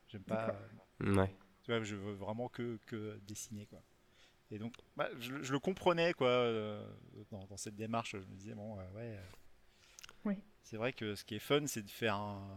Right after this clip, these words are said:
Speaker 1: enfin, voilà, faire des, des personnages rigolos, des trucs comme ça. Et c'est pas juste de copier, euh, une nature morte, euh, avec, euh...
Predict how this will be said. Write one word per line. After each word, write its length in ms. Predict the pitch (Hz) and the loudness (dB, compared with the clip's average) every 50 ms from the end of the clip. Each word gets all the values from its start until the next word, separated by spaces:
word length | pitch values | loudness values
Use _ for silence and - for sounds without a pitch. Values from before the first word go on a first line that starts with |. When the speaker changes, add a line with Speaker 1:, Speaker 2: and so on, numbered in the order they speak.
| 98 95 98 98 98 | -12 -14 -14 -16 -16
Speaker 1:
enfin, 160 | 98 - 107 107 | -14 -12 -8 -6
voilà, 180 | 113 120 120 | -4 -4 -6
faire 240 | 117 - - 98 92 | -6 -8 -8 -10 -10
des, 400 | 98 95 92 95 95 95 95 98 92 95 - _ _ _ _ _ _ _ _ _ _ _ _ _ | -10 -14 -16 -18 -16 -16 -16 -16 -16 -18 -20 _ _ _ _ _ _ _ _ _ _ _ _ _
des 60 | - 107 | -14 -6
personnages 480 | - 117 107 - - 117 110 104 98 | -4 -4 -4 -4 -6 -6 -6 -6 -6
rigolos, 380 | 98 104 98 101 107 113 123 123 | -8 -8 -8 -8 -6 -6 -6 -6
des 80 | 110 | -6
trucs 160 | - - 110 - | -8 -12 -12 -12
comme 120 | - 98 | -12 -8
ça. 380 | - 120 123 127 131 131 127 120 104 | -4 -2 -2 0 0 0 -2 -2 -4
Et 100 | 98 95 95 | -6 -8 -10
c'est 160 | - - 110 | -10 -12 -6
pas 180 | - - 123 123 | -2 -2 -2 0
juste 220 | 107 117 120 113 | -2 -4 -8 -8
de 40 | 113 | -8
copier, 440 | 104 - 120 110 - - 127 127 135 | -6 -4 -4 -4 -2 -2 -2 0 0
euh, 220 | 139 117 107 104 104 | 0 0 0 -2 -4
une 140 | 104 104 107 | -4 -4 -4
nature 320 | 107 104 - - 117 107 | -4 -4 -4 -4 -4 -2
morte, 340 | 117 123 131 139 - - - | 0 2 2 0 0 -2 -4
euh, 240 | 113 107 104 101 101 | -4 -4 -2 -4 -6
avec, 240 | 101 104 107 - 107 | -8 -10 -10 -10 -10
euh... 340 | 98 98 101 101 101 101 | -10 -10 -10 -10 -12 -12